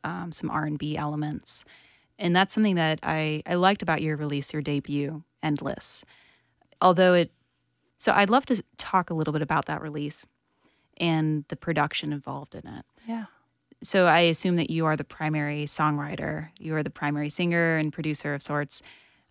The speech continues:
Speaker 1: Uh, who else helped you along the way in, in creating the record?
Speaker 2: Yeah. So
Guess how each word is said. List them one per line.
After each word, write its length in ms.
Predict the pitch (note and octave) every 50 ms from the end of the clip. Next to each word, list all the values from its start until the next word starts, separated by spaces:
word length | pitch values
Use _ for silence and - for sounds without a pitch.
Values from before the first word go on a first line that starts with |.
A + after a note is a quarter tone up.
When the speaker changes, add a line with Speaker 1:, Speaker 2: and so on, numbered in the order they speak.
| _ _ -
Speaker 1:
Uh, 200 | - E3 D3 - - -
who 120 | D4+ D#4+
else 180 | E4 D4+ - -
helped 260 | A3 G3 G3+ - -
you 100 | F#3 E3
along 260 | D#3 D#3 D3+ D#3 D#3
the 80 | D3 D3
way 280 | C#3 D3+ D3+ D3+ D3 D3
in, 140 | D3+ D3+ D#3
in 220 | - D3+ D3+ D3
creating 400 | - - - E3 D#3 D3+ D3+ D3
the 60 | D3
record? 360 | C#3+ D3 D3+ - - C#3+ C#3 - _ _ _ _ _ _ _ _ _ _ _ _ _ _ _ _ _ _ _ _ _ _ _ _ _ _ _ _ _ _ _
Speaker 2:
Yeah. 380 | - G#3+ G#3+ G3 G3 G3 G3+ G3 - _ _ _ _ _ _ _ _ _ _ _ _ _ _ _ _ _
So 600 | - - - A3+ A3 G#3+ G#3 G#3 G#3 G#3 G#3